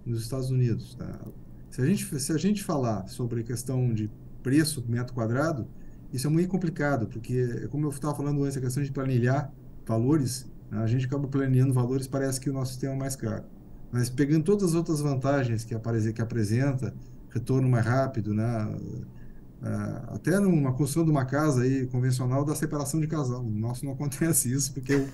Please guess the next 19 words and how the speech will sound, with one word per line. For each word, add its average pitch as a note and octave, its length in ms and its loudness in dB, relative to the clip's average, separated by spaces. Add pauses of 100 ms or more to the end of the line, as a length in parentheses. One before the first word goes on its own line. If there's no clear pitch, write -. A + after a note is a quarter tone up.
(100)
o C3+ 40 -6 (100)
tempo C#3+ 240 4
é - 20 4
muito D3+ 220 6
pequeno, D#3 540 4 (440)
né? A#2+ 240 2 (460)
As A2+ 240 -2
pessoas C3 320 4
não C#3 140 4
têm D3+ 200 8
tempo D3+ 280 6
nem C#3 120 8
de D#3+ 60 6
brigar, D#3+ 460 6 (100)
né? A2 360 -4
A G#2+ 40 -8
cobra A#2+ 320 2
tá D3 100 4
pronta. C#3 460 4